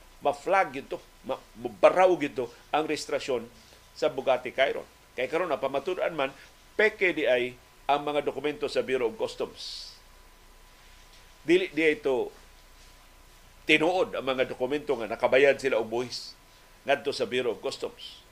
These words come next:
So, peke ang dokumento sa Customs, ma-flag unta to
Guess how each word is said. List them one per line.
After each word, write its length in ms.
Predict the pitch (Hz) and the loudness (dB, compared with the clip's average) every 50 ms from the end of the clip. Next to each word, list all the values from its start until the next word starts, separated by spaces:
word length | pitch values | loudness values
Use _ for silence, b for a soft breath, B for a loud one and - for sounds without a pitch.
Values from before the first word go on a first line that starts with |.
| - - - - | -20 -20 -20 -18
So, 160 | - 110 - - - | -16 -16 -16 -12 0
peke 320 | - 196 202 202 214 175 | 2 2 2 4 2 2
ang 80 | 151 147 | 2 2
dokumento 440 | 156 151 151 143 156 156 156 - 139 127 | 0 0 0 0 -2 -4 -6 -10 -10 -10
sa 120 | 151 - | -8 -2
Customs, 480 | - 151 - - 135 120 120 - - B B B - | -2 -2 -2 -2 -6 -6 -6 -8 -18 B B B 2
ma-flag 480 | 139 127 - - 175 185 185 180 156 | 2 2 4 6 6 6 6 4 -2
unta 240 | 156 165 156 151 131 | -8 -2 0 0 0
to 200 | - 131 120 - | 0 -4 -4 -4